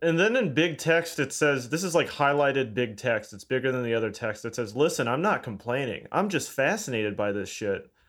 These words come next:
I don't know if you all can relate, but it's weird. It's interesting and it's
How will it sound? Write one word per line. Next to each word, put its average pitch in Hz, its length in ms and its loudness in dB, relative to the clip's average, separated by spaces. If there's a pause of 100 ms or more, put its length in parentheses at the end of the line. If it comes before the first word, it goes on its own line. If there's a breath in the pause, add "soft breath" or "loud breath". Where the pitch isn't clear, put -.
(140 soft breath)
I 175 160 4
don't 240 160 2
know 143 180 4
if 131 160 -6
you 135 200 0
all 143 280 2
can 123 220 -6
relate, 107 560 0
but 139 140 2
it's 156 180 0
weird. 117 500 0 (240)
It's 123 160 -6
interesting 202 480 0
and 165 260 2
it's - 200 -4